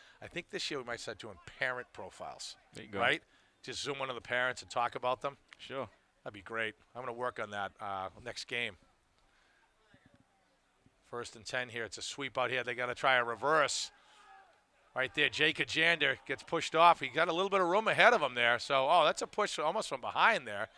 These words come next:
Speaker 1: Still on his feet. Finally gets taken down by Damari, but that's not until they get a first down, so close to the twenty-yard line.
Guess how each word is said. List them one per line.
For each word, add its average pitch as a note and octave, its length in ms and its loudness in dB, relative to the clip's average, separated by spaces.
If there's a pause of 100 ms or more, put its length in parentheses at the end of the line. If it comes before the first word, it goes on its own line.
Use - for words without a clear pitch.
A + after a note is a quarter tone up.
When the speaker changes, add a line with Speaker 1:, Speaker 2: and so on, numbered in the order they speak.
(160)
Speaker 1:
Still G#3 220 0
on A3 60 0
his D3+ 120 -2
feet. A3 320 0 (540)
Finally F3+ 320 6
gets C3+ 180 -4
taken D3 300 0
down D3+ 240 4
by C#3 140 4
Damari, B2+ 640 2 (580)
but A#2 80 -8
that's C#3 240 -2
not C#3+ 240 4
until D3 240 -4
they D3 80 0
get C#3 100 0
a C3+ 60 -2
first D#3+ 340 -2
down, E3 300 2
so A#2+ 140 -8
close D3+ 300 -6
to D#3 60 -6
the C3+ 60 -6
twenty-yard D3 520 0
line. G2+ 260 -8